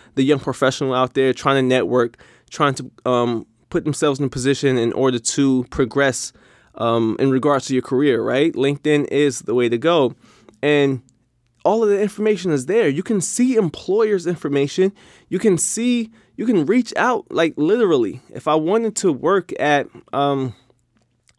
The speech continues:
if I wanted to work at Complex in New York City, I can go to LinkedIn right now, type in Complex, and I can see the employees who register for LinkedIn profile who works at Complex New York City, and I can reach out to them directly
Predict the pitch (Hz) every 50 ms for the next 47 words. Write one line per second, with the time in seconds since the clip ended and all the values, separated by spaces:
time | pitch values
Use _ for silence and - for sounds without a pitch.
0 | _ _ _ _ _ _ _ _ - 151 190 214 220 220 214 208 185 156 175 190
1 | 185 - 190 175 - - - 170 180 185 - - 175 151 143 - - 135 139 139
2 | 135 143 143 139 - - - 185 220 220 156 120 110 - _ _ _ _ _ _
3 | _ _ _ - - 240 254 208 190 202 214 202 190 190 202 202 190 - 190 185
4 | 160 139 147 160 160 151 147 170 208 226 214 190 165 - - 202 190 185 180 165
5 | - - 185 180 190 - - 185 180 - - - 165 185 - 180 170 - - -
6 | - 240 262 247 214 214 196 175 160 151 - - 190 208 254 240 196 165 165 170
7 | 170 - - - 196 190 180 156 143 151 151 151 - - - 160 147 156 151 151
8 | 156 151 - 170 147 - - - 185 185 - 143 127 143 147 143 208 185 160 143
9 | 190 233 - - - 196 175 - - 185 185 190 175 - 175 170 - - 175 170
10 | 180 185 180 165 165 - - - 226 269 247 226 220 220 - - - - - -
11 | - - 175 208 220 214 214 165 139 - - 170 226 220 - - - - 170 208
12 | 202 151 - - 196 190 165 156 180 185 180 156 156 151 135 117 120 143 175 214
13 | 214 - 160 156 156 151 151